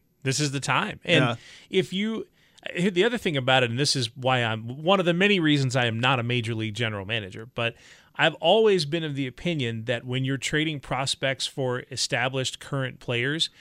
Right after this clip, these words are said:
Speaker 1: you're trading unknowns for knowns. I feel like that's a benefit almost every time. Now, y-, yeah, you get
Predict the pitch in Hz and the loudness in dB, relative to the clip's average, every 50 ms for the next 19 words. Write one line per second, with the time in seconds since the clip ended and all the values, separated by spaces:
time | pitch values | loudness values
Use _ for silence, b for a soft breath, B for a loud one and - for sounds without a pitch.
0 | b b b b 147 151 139 - - 180 180 185 180 175 147 - 143 165 175 160 | b b b b 2 2 2 0 0 2 2 2 0 -2 -4 -4 -4 -2 -2 -2
1 | 151 156 156 156 151 135 - - - 131 117 117 127 165 202 175 - - - 107 | -2 0 0 0 -2 -2 -4 -4 -4 -4 -2 0 0 0 0 -2 -4 -10 -12 -8
2 | - - - - _ _ - - 226 - - 269 247 214 165 - 196 185 - - | -8 -8 -8 -10 _ _ 0 0 0 2 2 2 2 2 2 0 0 0 0 -4
3 | 135 110 135 156 170 165 - - 165 - - _ _ _ _ - 175 220 262 277 | -4 0 2 2 2 2 -2 -2 -2 -2 -4 _ _ _ _ 0 4 4 4 4
4 | 208 165 185 214 214 190 151 - - - - 170 196 185 156 147 139 131 127 147 | 4 2 4 4 4 4 2 0 -2 -2 -2 -2 -2 -2 -2 -4 -6 -4 -4 -2
5 | 165 190 156 - - - - 139 143 147 139 B B B B B B B 180 170 | -2 -2 -4 -6 -8 -4 2 4 6 6 4 B B B B B B B -4 -2
6 | 165 - 165 165 180 196 202 214 180 143 139 131 139 135 147 156 156 160 | -2 -4 -8 -12 -4 2 4 6 6 6 4 2 -2 -2 -2 -2 -2 -4